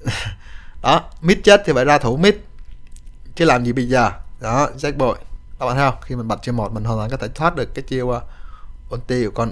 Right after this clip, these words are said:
Illumina ha. Rồi, hôm nay mình quyết định là dựng pháo lên bắn, tính bắn cho nó chết, nhưng mà không chết. Ok, Ryoma rừng đối phương lao tới, mình đánh chết luôn. May có S P nó, S P không biết đánh chiêu một hay chiêu hai mà gây choáng được con, ờ, Ryoma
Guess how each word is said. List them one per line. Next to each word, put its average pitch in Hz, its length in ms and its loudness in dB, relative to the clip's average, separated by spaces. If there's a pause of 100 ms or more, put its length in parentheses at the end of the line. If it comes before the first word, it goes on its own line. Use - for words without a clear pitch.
Illumina 120 480 0
ha. 117 140 -2 (680)
Rồi, 95 160 -4 (500)
hôm 127 100 -8
nay 123 80 -4
mình 110 120 -6
quyết 151 120 -6
định 82 120 -8
là 104 80 -6
dựng 95 180 -8
pháo 123 180 2
lên 127 180 -2
bắn, 123 120 -2 (100)
tính 165 120 -4
bắn 160 120 -2
cho 160 60 -2
nó 147 80 -6
chết, 170 280 4
nhưng 139 100 -8
mà 110 60 -6
không 131 160 -4
chết. 156 200 4 (400)
Ok, - 300 0 (1000)
Ryoma 185 520 6
rừng 160 200 6
đối 180 100 4
phương 175 220 2
lao 160 160 8
tới, 165 280 6
mình 160 120 0
đánh 165 180 0
chết 208 260 2
luôn. 175 240 10 (400)
May 139 200 2
có 139 200 0
S - 120 -8
P - 60 -2 (220)
nó, 160 380 0 (920)
S 143 160 0
P - 20 0 (140)
không 131 100 -2
biết 165 100 -2
đánh 151 120 -2
chiêu 156 140 0
một 127 80 2
hay 113 80 0
chiêu 127 140 -2
hai 131 200 2
mà 110 100 0
gây 120 100 2
choáng 123 280 0
được 127 120 -4
con, 120 240 -2
ờ, 123 420 -4
Ryoma 120 460 0